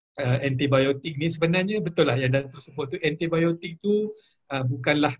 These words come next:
jalan penyelesaian yang terbaik, tetapi perlu diambil jika telah, telah termasuk virus yang saya sebut tadi, virus kasih sayang.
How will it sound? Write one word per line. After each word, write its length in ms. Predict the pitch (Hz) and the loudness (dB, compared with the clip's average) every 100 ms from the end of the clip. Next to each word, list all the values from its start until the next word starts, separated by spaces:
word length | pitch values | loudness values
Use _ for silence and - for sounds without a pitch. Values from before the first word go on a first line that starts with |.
| - | -6
jalan 400 | 135 131 135 127 | 0 2 0 -2
penyelesaian 640 | 139 139 135 131 139 135 | -6 -4 -6 -6 -6 -4
yang 20 | 131 | -4
terbaik, 460 | 127 135 123 123 | -4 -2 -2 -4
tetapi 400 | - 156 151 208 | -4 -2 -2 -4
perlu 320 | - 196 208 | -4 -2 0
diambil 560 | 170 156 139 131 139 190 - _ _ _ | 0 -2 -2 0 0 0 -6 _ _ _
jika 420 | 127 143 - 156 | -4 -4 0 0
telah, 320 | 143 139 120 - _ _ - | 2 0 0 -4 _ _ -8
telah 240 | 139 127 | -2 -2
termasuk 720 | 127 175 165 147 147 139 165 - | 2 2 2 0 -4 -4 -10 -4
virus 480 | 127 127 127 123 - _ _ _ | 0 2 2 -2 -6 _ _ _
yang 320 | - 123 123 123 | -4 -2 0 0
saya 160 | 127 | 0
sebut 240 | 127 123 139 | -2 -4 -8
tadi, 160 | 120 120 | -6 -6
virus 400 | 120 127 127 123 | 0 2 2 -2
kasih 240 | 127 123 | -6 -8
sayang. 360 | 123 123 117 113 | -8 -6 -8 -8